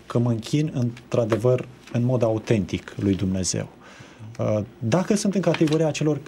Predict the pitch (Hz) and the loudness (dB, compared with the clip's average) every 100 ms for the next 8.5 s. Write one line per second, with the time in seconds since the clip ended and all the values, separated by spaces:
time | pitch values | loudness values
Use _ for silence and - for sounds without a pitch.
0 | 190 135 123 113 110 110 - - 131 117 | -2 0 2 2 -2 -6 -12 -2 0 2
1 | 117 104 139 156 - - - - 107 98 | 0 0 0 0 -4 -8 -4 0 2 2
2 | 104 156 - - - 139 226 240 208 - | 2 0 -4 -12 0 0 0 0 -2 2
3 | 160 135 104 87 - - - - _ _ | 4 4 2 0 -6 -20 -20 -20 _ _
4 | _ - 135 120 117 110 107 107 104 101 | _ -2 2 2 2 0 2 2 0 0
5 | 101 101 - - 110 101 101 95 - - | 0 -2 -4 -4 0 2 2 -2 -4 -2
6 | 185 156 120 107 - 98 85 - 143 120 | 0 2 0 0 0 -2 -4 -4 -2 0
7 | 117 104 98 95 98 - 92 - 98 104 | 0 0 0 -2 -4 -6 -8 -6 -6 -4
8 | 104 - - - - | -4 -6 -8 -10 -14